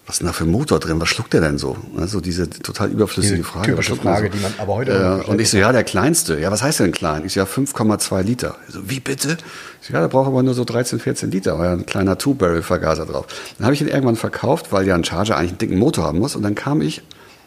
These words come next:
Speaker 1: mit dem siebziger R T an, also Road and Track, viervierziger. Und dann sagt mein Vater, "Sag mal, du hast doch den goldenen verkauft, wieso kaufst du denn jetzt schon wieder so ein Ding?" Ich so, "Ja, weil der jetzt einen richtigen Motor hat." "Ja, da hatte der andere doch schon." Ich so, "Nee, der hat jetzt sieben Komma zwei Liter."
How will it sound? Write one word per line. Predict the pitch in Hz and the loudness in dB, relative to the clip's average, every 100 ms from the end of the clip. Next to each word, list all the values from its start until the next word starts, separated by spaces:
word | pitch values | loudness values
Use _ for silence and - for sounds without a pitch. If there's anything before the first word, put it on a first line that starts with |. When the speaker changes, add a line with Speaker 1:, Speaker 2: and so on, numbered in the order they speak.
| - - - | -20 -18 -10
Speaker 1:
mit | 98 | 0
dem | 107 | 2
siebziger | 95 139 143 120 107 | 2 0 0 0 0
R | 104 98 | 0 -2
T | - 135 107 | 0 0 0
an, | 80 80 85 | -2 -6 -8
also | 82 | -4
Road | 87 107 120 | 2 2 2
and | 95 85 | 0 0
Track, | - 147 - | 0 -2 -2
viervierziger. | - 104 - 127 - 127 151 170 - - - - - - - _ _ _ | -2 -2 0 -2 0 0 0 -4 -12 -20 -20 -20 -20 -20 -20 _ _ _
Und | - 104 101 98 98 | -4 0 2 2 0
dann | 95 | -2
sagt | 110 - | -2 -2
mein | 101 | -2
Vater, | - 117 107 104 - - - | -2 -2 -2 -4 -6 -14 -10
"Sag | 120 | -2
mal, | |
du | 139 | 0
hast | 160 | 2
doch | 147 | 2
den | |
goldenen | 135 160 175 | 4 4 4
verkauft, | 143 123 120 117 | 2 2 2 2
wieso | 123 | 0
kaufst | 131 147 | 0 -2
du | 143 | 0
denn | |
jetzt | 131 | 0
schon | 135 | 0
wieder | 185 190 | 2 2
so | 107 | 2
ein | |
Ding?" | 87 90 85 | 0 -2 -4
Ich | 98 | -6
so, | 113 | -2
"Ja, | 123 120 | 0 0
weil | 117 | 2
der | 117 | 2
jetzt | 120 120 | 0 -2
einen | 117 | -4
richtigen | 135 120 113 | -4 -2 0
Motor | 165 170 90 | 0 -2 -4
hat." | 85 - - - - - | -6 -10 -16 -20 -20 -6
"Ja, | 107 | -2
da | 139 | 0
hatte | 165 | 0
der | 151 | 0
andere | 131 208 | 2 2
doch | 104 | 2
schon." | - 92 85 113 - | 0 -2 -2 -6 -14
Ich | - | -8
so, | 117 | -2
"Nee, | 117 165 | 2 2
der | 117 | 2
hat | 127 | 0
jetzt | 120 101 | -4 -4
sieben | 185 190 | -4 -4
Komma | 113 92 | -2 -2
zwei | 87 - | -4 -6
Liter." | 85 90 - | -8 -10 -14